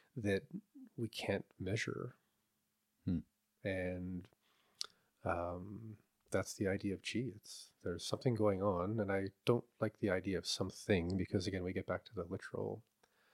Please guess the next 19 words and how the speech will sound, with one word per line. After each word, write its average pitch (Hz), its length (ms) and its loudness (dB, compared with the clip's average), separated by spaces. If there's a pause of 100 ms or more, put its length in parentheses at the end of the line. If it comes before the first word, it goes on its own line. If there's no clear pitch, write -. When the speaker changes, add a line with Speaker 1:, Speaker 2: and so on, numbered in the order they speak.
(520)
Speaker 1:
uh, 90 320 0 (140)
where 90 200 2
is 87 140 -2
it, 123 180 8
and 98 540 0 (280)
can 95 120 -2
I 87 60 -2 (220)
put 104 120 -2
it 92 60 -4
in 90 180 -6
a 87 100 -2 (180)
petri 104 220 -4
dish 90 280 -4
and 92 280 -4 (280)
poke - 180 -2
it - 120 4
with 110 120 -12
something, 98 360 -8
right? 101 200 -8